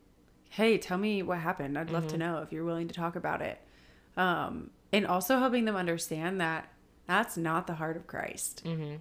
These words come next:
Speaker 1: Like,
Speaker 2: Yes.
Speaker 1: passing judgment on someone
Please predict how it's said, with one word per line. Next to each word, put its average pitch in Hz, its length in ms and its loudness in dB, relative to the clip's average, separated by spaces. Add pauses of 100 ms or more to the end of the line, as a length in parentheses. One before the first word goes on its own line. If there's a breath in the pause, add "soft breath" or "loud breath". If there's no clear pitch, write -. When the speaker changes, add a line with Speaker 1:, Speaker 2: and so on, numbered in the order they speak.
Speaker 1:
Like, 190 300 2 (440)
Speaker 2:
Yes. 156 480 0
Speaker 1:
passing 208 460 6
judgment 196 420 0
on 202 200 0
someone 214 580 2